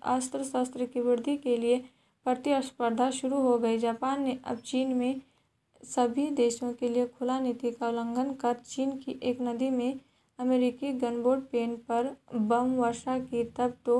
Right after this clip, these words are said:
अमेरिका और जापान का विवाद अपनी चरम सीमा पर पहुंच गया, परंतु फिर भी इस मामले को लेकर अमेरिका युद्ध प्रारंभ नहीं करना चाहता था। अमेरिका ने चीन की सहायतार्थ बड़े पैमाने पर ऋण की व्यवस्था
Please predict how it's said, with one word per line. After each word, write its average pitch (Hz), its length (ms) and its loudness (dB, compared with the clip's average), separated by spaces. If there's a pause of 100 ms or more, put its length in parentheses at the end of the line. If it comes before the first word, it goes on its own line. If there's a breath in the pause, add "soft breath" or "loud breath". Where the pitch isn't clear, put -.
(480 soft breath)
अमेरिका 247 500 2
और 269 120 0
जापान 240 560 0
का 240 180 0
विवाद 240 460 2
अपनी 254 300 -2
चरम 254 300 0
सीमा 233 340 -6
पर 233 200 -4
पहुंच 233 380 -6
गया, 220 280 0 (420 loud breath)
परंतु 277 300 0
फिर 285 260 0
भी 277 120 0
इस - 260 -6
मामले 254 360 0
को 277 160 -2
लेकर 240 340 2
अमेरिका 247 600 -2
युद्ध 247 260 2
प्रारंभ 240 500 0
नहीं 254 300 2 (400 soft breath)
करना 240 300 2
चाहता 233 420 0
था। 240 160 -2
अमेरिका 277 520 0
ने 277 200 0
चीन 269 360 0
की 247 260 -2 (340 loud breath)
सहायतार्थ 254 680 2
बड़े 247 240 4
पैमाने 247 680 0 (400 loud breath)
पर 247 180 4
ऋण 269 240 2
की 269 120 0
व्यवस्था 233 480 2